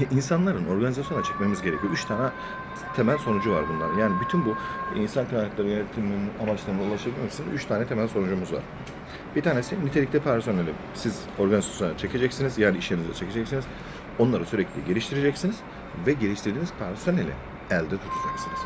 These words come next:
Bütün bunları sağladıktan sonra nitelikli, güzel bir insan kaynakları yönetiminden bahsedebiliriz. Ee,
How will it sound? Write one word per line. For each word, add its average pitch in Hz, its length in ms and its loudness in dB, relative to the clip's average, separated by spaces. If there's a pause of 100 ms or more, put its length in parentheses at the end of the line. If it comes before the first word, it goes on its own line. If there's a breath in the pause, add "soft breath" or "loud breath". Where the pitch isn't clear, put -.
(440 loud breath)
Bütün 196 200 2
bunları 123 180 2
sağladıktan 131 500 0
sonra 98 220 0 (300)
nitelikli, 113 440 2 (160)
güzel 101 320 2
bir 98 60 2
insan 95 340 -4
kaynakları 92 320 0
yönetiminden 95 600 0
bahsedebiliriz. 90 580 0 (800 loud breath)
Ee, 92 40 2